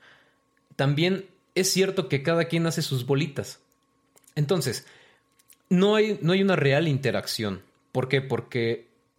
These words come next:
cada quien está con el grupo que, que tiene sus af-, sus ideas afines. Y entonces al final no hay una ver-, no hay una verdadera discusión. Y entonces,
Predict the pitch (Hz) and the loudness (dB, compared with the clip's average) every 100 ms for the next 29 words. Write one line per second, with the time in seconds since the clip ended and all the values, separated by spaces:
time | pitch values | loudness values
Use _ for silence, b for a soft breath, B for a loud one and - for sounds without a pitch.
0 | _ _ _ _ b b b b b b | _ _ _ _ b b b b b b
1 | _ _ _ _ - 180 185 151 143 151 | _ _ _ _ -2 2 2 0 0 0
2 | 180 131 - 139 160 131 120 131 135 151 | 2 -2 0 0 0 0 2 0 0 -2
3 | 139 113 104 - - 123 - 143 160 156 | 0 0 0 -4 -6 -4 0 0 0 0
4 | 143 - 120 - - - 135 127 - - | -2 -2 -2 -4 -14 -8 -4 -4 -6 -10
5 | - - 143 139 156 151 139 190 151 104 | -12 -4 0 2 2 0 -2 0 0 -2
6 | - _ - 160 160 208 208 175 165 170 | -8 _ -2 0 2 2 2 0 0 2
7 | 185 190 196 202 190 180 165 202 262 294 | 2 2 2 0 0 0 0 -2 -2 -2
8 | 247 233 240 247 247 240 240 233 226 208 | -2 -2 -2 0 0 0 0 -2 -4 -4
9 | 190 196 208 - 269 220 139 B B B | -4 -4 -4 -4 -2 -2 -4 B B B
10 | 214 240 233 285 294 247 - | -4 -2 -2 -2 -4 -6 -12